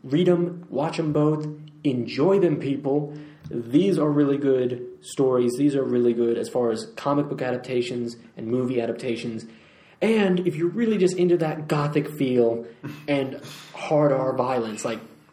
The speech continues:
Speaker 2: Yeah.
Speaker 1: this is all of it. <laughs>
Speaker 2: Yeah, this is definitely top, top five for me. Probably,
Speaker 1: Yeah.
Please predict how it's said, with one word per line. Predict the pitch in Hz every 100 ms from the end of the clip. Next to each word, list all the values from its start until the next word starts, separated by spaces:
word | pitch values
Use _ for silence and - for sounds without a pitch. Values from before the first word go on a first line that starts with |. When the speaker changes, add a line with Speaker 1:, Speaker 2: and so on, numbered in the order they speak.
| -
Speaker 2:
Yeah. | 113 113 - -
Speaker 1:
this | 151 147
is | - -
all | 139 135
of | 117
it. | 214 -
<laughs> |
Speaker 2:
Yeah, | 160 - 127 143 113
this | 113
is | 147
definitely | - - 113 107 104 101 95 92 -
top, | - 92 87 - - _ _ _ _ _ _ _ _ _ _ _ _ _ _
top | - 104 98
five | 101 95 -
for | -
me. | - - - _ _ _ _ _ _
Probably, | - - 90
Speaker 1:
Yeah. | 92